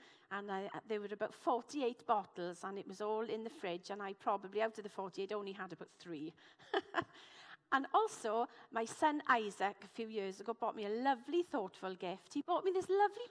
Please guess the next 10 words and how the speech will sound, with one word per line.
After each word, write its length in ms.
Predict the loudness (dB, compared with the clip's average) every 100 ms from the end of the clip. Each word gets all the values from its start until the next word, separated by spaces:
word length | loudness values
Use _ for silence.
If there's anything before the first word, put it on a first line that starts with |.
| -2
pink 240 | 0 4
apron, 560 | 4 4 2 4 4 0 -10
my 100 | -8
favourite 400 | -4 -2 0 -2
colour. 360 | 0 2 2 0 -4 -20 -20 -10 -4
And 140 | -2
it 100 | 0
says, 360 | 4 4 4 -2
"Mum, 340 | 4 6 6 6 0 -12 _ _ -20 -20 _ _ _
the 100 | -6